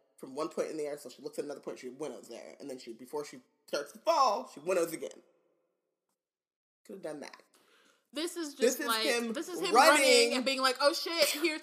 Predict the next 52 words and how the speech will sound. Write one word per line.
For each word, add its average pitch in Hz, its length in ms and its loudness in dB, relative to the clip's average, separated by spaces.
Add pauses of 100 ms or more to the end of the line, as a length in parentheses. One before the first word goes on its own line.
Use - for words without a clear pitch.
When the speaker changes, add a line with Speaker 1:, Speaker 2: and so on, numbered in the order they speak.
(160)
Speaker 2:
So 427 100 -4
you 427 140 2
know 330 160 6
Speaker 1:
twenty 330 140 6
Speaker 2:
how, 359 60 -6
Speaker 1:
feet. 320 280 2 (100)
Speaker 2:
no, 370 160 4
you 339 160 0
know 415 160 4
how, 466 220 0
like, 381 300 -2
you 330 120 -6
know, 349 160 -4
like, 320 200 -6
in 285 140 -10
things 285 200 -8
where 262 80 -12
there's, 254 160 -8
like, 226 120 -10
the 196 60 -18
chase, 220 300 -12 (140)
the 214 100 -6
movies, 214 400 -14 (220)
Speaker 1:
Mm-hmm. 190 100 -8
Speaker 2:
things, 151 380 -12 (240)
movies, 220 340 -14 (300)
where 226 140 -6
there's 349 200 -2
a 359 80 -2
chase 403 320 -4
scene 240 180 -8
and 226 80 -10
you're 233 120 -12
running 277 180 -8
on 262 120 -6
the 247 60 -12
roofs 262 340 -12
and 220 100 -14
then 214 80 -12
you 220 80 -10
have 208 100 -12
to 214 100 -12
hop 240 400 -6
over, 233 320 -10
like, 233 160 -12
Spider-Man 214 440 -12
or 151 100 -18
something. 359 180 -6
Speaker 1:
Yeah. 359 140 0
Speaker 2:
You 139 60 -2
gotta 202 120 -8
run. 226 120 -14